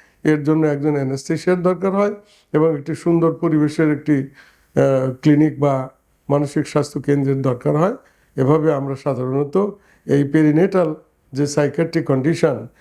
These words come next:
এই বিষয়গুলোতে আমরা সেবাদান করে থাকি। এবং বাংলাদেশে আমাদের যে সমস্ত জায়গাগুলো আছে, বিশেষ করে আমাদের একটি ক্লিনিক আছে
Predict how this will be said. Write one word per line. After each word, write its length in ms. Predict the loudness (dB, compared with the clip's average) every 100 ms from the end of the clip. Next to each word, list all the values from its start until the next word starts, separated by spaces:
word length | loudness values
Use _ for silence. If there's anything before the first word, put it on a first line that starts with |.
| _ -2
এই 240 | 0 0
বিষয়গুলোতে 760 | 0 -4 0 0 0 -2 0 0
আমরা 380 | 0 -2 -4 -6
সেবাদান 500 | -4 -2 -2 -2 -4
করে 260 | 0 0 0
থাকি। 400 | -2 -4 -10 -10 _ _ 0
এবং 240 | 2 2
বাংলাদেশে 760 | 0 0 -2 -4 -4 -2 -2 -6 _ _
আমাদের 500 | -2 0 2 0 -2 -8 _ -4
যে 120 | -2
সমস্ত 560 | 0 0 0 0 0 0 -4 _ -6
জায়গাগুলো 560 | 0 2 2 0 2 0
আছে, 200 | 0 -6
বিশেষ 340 | -6 -6 -6
করে 200 | -2 0
আমাদের 300 | 0 0 0
একটি 220 | -2 -6 -2
ক্লিনিক 340 | 2 2 2
আছে 340 | 0 -2 -4